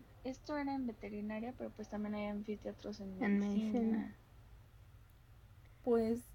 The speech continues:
Speaker 3: yo creo que si fuera el caso de medicina, pues, hablar de temas de cuerpo, de cadáveres, pues, sí es un poquito, un,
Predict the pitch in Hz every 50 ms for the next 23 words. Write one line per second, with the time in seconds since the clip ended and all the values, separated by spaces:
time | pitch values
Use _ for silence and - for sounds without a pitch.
0 | - - 285 302 330 370 403 403 - 440 381 - 233 226 - - 226 226 254 262
1 | - - 240 240 240 - 262 254 233 220 208 202 202 196 196 196 202 - - 220
2 | 214 208 226 240 247 - 233 202 - - - - - - - - - - - -
3 | 233 240 247 262 277 285 311 311 294 269 254 240 226 240 - 240 233 226 233 240
4 | 240 233 214 214 - 220 214 208 202 - - 208 196 196 185 185 180 214 196 190
5 | - 196 190 190 196 202 202 202 226 285 285 - - 220 220 - 247 240 - 277
6 | 285 269 269 247 - - - - - 254 254 240 220 - - - - - 262 269